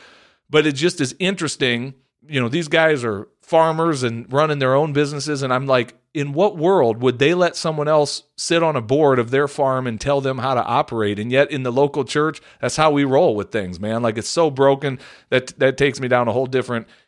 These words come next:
issue of how we've structured our churches for leadership that just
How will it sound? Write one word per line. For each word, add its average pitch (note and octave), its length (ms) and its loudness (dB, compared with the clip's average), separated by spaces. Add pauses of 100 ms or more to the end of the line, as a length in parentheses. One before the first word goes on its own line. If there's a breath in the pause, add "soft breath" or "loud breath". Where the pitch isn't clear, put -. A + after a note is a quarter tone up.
(140)
issue B2+ 340 0
of G#2 80 0
how C3 200 0
we've A2+ 220 -2
structured B2 480 -2
our G#2 120 2
churches A2+ 460 -6
for G#2+ 140 -10
leadership A#2 640 -2
that G#2+ 340 -4
just A2+ 320 -6